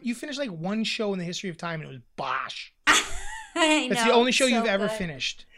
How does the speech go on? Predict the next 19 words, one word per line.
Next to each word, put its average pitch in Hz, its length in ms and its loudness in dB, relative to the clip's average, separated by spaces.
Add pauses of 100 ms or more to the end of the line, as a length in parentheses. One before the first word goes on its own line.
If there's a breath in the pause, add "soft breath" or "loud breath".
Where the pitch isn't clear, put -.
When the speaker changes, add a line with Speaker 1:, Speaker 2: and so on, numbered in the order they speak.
(400 loud breath)
Speaker 1:
Like, 214 120 0
Speaker 2:
It 359 80 0
Speaker 1:
you 240 80 2
Speaker 2:
was 403 180 -4
Speaker 1:
will 269 100 -4
Speaker 2:
so 370 220 0
Speaker 1:
s- 359 60 -14
Speaker 2:
good, 359 300 -4
though. 262 640 -8 (120)
Speaker 1:
But 190 140 0
are 220 60 6
you, 208 220 0 (420)
what 202 240 -2
if, 220 140 -8 (260)
here's 214 300 -2
my 190 160 -2
thing, 180 220 -6
is 143 80 -12
they 139 160 -10